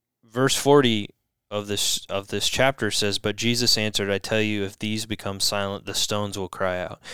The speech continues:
So the Pharisees want Jesus to rebuke all these people worshiping him. Again, he deserves this worship, but he wa-, the Pharisees want him to rebuke them for worshiping him. And his statement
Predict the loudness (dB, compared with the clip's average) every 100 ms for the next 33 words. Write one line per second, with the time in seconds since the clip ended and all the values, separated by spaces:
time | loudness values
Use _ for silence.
0 | -16 -4 0 2 8 10 10 6 0 2
1 | 2 2 -2 -2 0 2 0 -2 -4 -4
2 | -2 -2 0 0 0 -2 -2 -2 -2 0
3 | 0 0 -2 -4 -8 -8 -8 -10 -16 _
4 | _ _ _ _ _ _ -10 -4 0 0
5 | -2 -4 -2 0 -2 -2 -8 -8 -8 -6
6 | -8 -6 -10 -10 -16 -10 0 2 2 -2
7 | -12 -20 -12 -4 4 6 6 2 2 2
8 | 0 0 0 -2 2 2 2 -4 -4 -6
9 | -2 2 2 0 -2 -6 -10 -12 -14 _
10 | _ -20 -20 -12 -4 0 2 4 6 6
11 | 6 0 -2